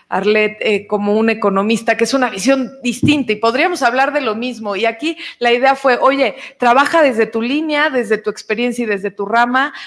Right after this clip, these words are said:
un tema que propongas enfocado a la equidad de género, a la erradicación de la violencia, el tema de violencia de género,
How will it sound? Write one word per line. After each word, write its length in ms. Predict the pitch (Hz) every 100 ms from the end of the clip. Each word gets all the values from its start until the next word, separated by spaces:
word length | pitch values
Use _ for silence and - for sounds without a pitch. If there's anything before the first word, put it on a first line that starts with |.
| -
un 220 | 262 277
tema 360 | 277 277 277 277
que 120 | 247
propongas 600 | 202 196 220 226 233 233
enfocado 720 | 214 202 196 226 220 226 233
a 280 | 214 214 220
la 120 | 208
equidad 300 | 208 214 208
de 100 | 208
género, 580 | 180 208 202 208 202 202
a 60 | 202
la 100 | 202
erradicación 560 | 202 196 - 196 208
de 60 | 202
la 140 | 190
violencia, 500 | 185 190 208 196 202
el 80 | 185
tema 240 | 214 208
de 80 | 202
violencia 460 | 190 190 196 180 190
de 100 | 185
género, 580 | 214 208 202 202 202